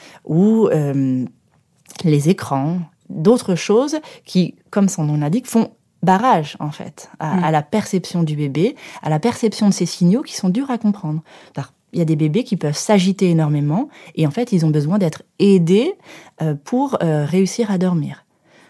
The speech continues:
Speaker 1: Vous voyez qu'il y a toute une compréhension qui va se faire et petit à petit, le parent va devenir un expert de son bébé s'il peut se laisser, euh, bouleverser par cette rencontre, petit à petit. Mais ça, ça peut prendre, euh, relativement de temps et c'est normal.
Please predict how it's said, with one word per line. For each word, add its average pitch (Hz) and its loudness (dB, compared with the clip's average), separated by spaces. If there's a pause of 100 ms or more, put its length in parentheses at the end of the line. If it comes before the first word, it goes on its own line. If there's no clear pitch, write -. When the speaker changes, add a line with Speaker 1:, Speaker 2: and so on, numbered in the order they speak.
(120)
Speaker 1:
Vous 160 -8
voyez 180 0
qu'il - -2
y 214 0
a - -10
toute - -10
une 190 6
compréhension 240 0
qui 233 -2
va 156 -2
se - -12
faire 233 -6 (560)
et 185 4
petit 247 0
à 175 2
petit, 320 -2
le 285 -8
parent 202 0
va 190 0
devenir 180 2
un 175 2
expert 233 -2
de 190 0
son 180 -2
bébé 165 -2
s'il 202 0
peut 339 0
se - -4
laisser, 208 0 (400)
euh, 147 -4
bouleverser 160 -2
par - -8
cette 160 -6
rencontre, - -12 (240)
petit 208 -4
à 175 -2
petit. - -14 (260)
Mais 165 2
ça, - -2
ça 202 -2
peut 196 -2
prendre, 240 0
euh, 180 2 (240)
relativement 190 2
de 160 -2
temps 269 -4
et 240 0
c'est 190 -2
normal. 208 0